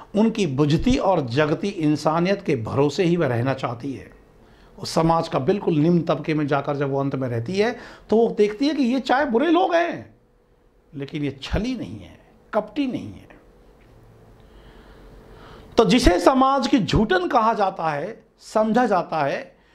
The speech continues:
उसकी बुझती और जगती इंसानियत के भरोसे ही अब मृणाल रहना चाहती है। उसने ये सीख लिया है कि इन लोगों में जिन्हें दुर्जन कहा जाता है, कई तह पार कर वह तह भी रहती है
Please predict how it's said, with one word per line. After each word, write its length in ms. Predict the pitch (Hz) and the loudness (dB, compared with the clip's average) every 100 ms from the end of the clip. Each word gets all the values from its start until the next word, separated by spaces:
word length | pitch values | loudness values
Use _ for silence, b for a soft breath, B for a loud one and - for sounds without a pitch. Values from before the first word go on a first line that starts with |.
| b b b | b b b
उसकी 300 | 233 - 247 | -2 -2 -2
बुझती 480 | 156 180 160 - 269 | 0 0 0 -2 -4
और 300 | 226 208 170 | 0 0 0
जगती 380 | 131 165 165 214 | 0 -2 -2 -6
इंसानियत 720 | 165 160 151 156 156 180 180 | -4 -2 -2 -4 -2 -2 -4
के 120 | 156 | -6
भरोसे 420 | 120 120 165 196 | -2 -2 -2 0
ही 120 | 170 | 0
अब 440 | - 180 143 143 139 | 0 -2 -2 -2 0
मृणाल 440 | 139 139 147 160 | -2 -2 -2 -2
रहना 340 | 127 131 165 170 | -4 -2 0 -2
चाहती 360 | 160 143 160 | -2 -6 -2
है। 240 | 175 254 262 B - | 0 0 -4 B -8
उसने 320 | 196 226 240 | -8 -4 -2
ये 100 | 254 | 0
सीख 400 | 240 - 285 - | -2 -2 -4 -2
लिया 220 | 156 131 | -6 -6
है 300 | 104 98 98 - _ _ b b b - | -10 -14 -18 -20 _ _ b b b -8
कि 60 | |
इन 440 | 208 - 277 381 302 | -8 0 0 2 2
लोगों 340 | 208 208 247 | 0 0 -2
में 400 | 185 147 190 - B B - | -2 -2 -4 -10 B B -10
जिन्हें 420 | 147 214 240 202 | -2 0 0 0
दुर्जन 460 | 226 240 208 320 339 | 0 2 2 2 2
कहा 280 | 202 175 180 | 2 2 2
जाता 380 | 160 147 151 | 0 -2 -2
है, 360 | 127 156 208 - b _ _ - | -2 -4 -8 -16 b _ _ -4
कई 360 | 196 240 196 | -2 -2 -6
तह 400 | 123 165 143 151 | -6 -4 0 0
पार 400 | 120 165 160 160 | -2 -4 -2 -2
कर 200 | - 151 | -4 -6
वह 320 | 123 135 143 | -4 -2 -2
तह 380 | 151 - 151 170 | -4 -4 -2 0
भी 160 | 180 156 | -2 -4
रहती 360 | 113 113 170 | -6 -8 -6
है 340 | 139 160 165 | -2 0 -2